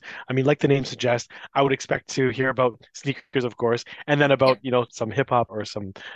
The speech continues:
Speaker 1: music. Uh,
Speaker 2: Yeah,
Speaker 1: um,
Speaker 2: he, I mean, it, it may not necessarily be all three ideas together in one show. I
Speaker 1: Mm-hmm.
Speaker 2: mean, it's,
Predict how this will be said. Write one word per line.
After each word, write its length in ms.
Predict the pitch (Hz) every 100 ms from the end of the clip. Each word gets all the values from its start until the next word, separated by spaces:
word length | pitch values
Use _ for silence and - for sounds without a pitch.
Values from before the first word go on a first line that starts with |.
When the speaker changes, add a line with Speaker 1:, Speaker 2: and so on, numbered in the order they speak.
| -
Speaker 1:
music. 420 | 104 160 165 165 - 160
Uh, 340 | 143 139 139
Speaker 2:
Yeah, 380 | 370 330 240 226 -
Speaker 1:
um, 40 |
Speaker 2:
he, 320 | 262 349 349 -
I 80 | 311
mean, 380 | 330 330 320 285
it, 320 | 302 277 226
it 120 | 320
may 140 | 330 349
not 200 | 381 302
necessarily 460 | 294 294 262 254
be 680 | 214 220 214 214 208 208 - -
all 380 | 196 196 196 196
three 840 | - 190 190 180 175 170 175 156 _ _ -
ideas 480 | 202 202 196 185 180
together 300 | 202 190 185
in 100 | 180
one 220 | 185 175
show. 580 | - 185 175 208 311 339
I 120 | 226
Speaker 1:
Mm-hmm. 80 | 220
Speaker 2:
mean, 420 | 220 233 208 226
it's, 340 | 254 247 -